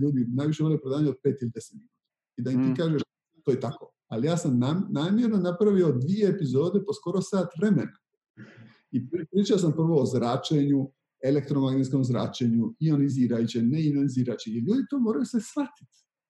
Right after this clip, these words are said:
Speaker 1: Da bi došli na kraju tek pričao o tome šta je pet G.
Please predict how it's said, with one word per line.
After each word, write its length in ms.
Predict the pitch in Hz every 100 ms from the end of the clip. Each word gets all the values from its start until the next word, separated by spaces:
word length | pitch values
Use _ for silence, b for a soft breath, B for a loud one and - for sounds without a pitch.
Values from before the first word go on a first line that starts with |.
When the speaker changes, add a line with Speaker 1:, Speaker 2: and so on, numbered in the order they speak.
| _
Speaker 1:
Da 180 | 123 127
bi 120 | 131
došli 360 | 139 392 - 240
na 200 | 170 151
kraju 500 | - 349 349 196 190
tek 220 | 247 233 - -
pričao 380 | 180 175 226
o 40 | 190 -
tome 240 | 208 175
šta 180 | - 185
je 140 | 170
pet 200 | 180 147 135
G. 120 | 135